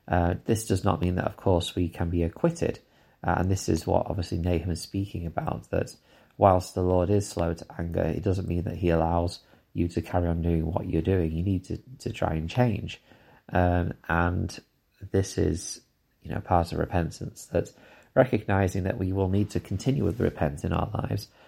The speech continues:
but not accepting that we repent of the same thing for all of our lives,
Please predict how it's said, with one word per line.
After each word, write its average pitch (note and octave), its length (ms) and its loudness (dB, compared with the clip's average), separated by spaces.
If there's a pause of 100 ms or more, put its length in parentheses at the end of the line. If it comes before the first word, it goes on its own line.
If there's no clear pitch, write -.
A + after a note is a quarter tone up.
(240)
but G#2+ 160 4
not G2 240 4
accepting F2+ 720 -2
that - 320 0 (440)
we F2 460 0
repent E2+ 400 0
of - 60 -12
the - 80 -20
same F2 280 0
thing D#2+ 340 -2
for - 220 -2
all G2 220 6
of E2+ 80 0
our C#2+ 160 2
lives, - 480 -8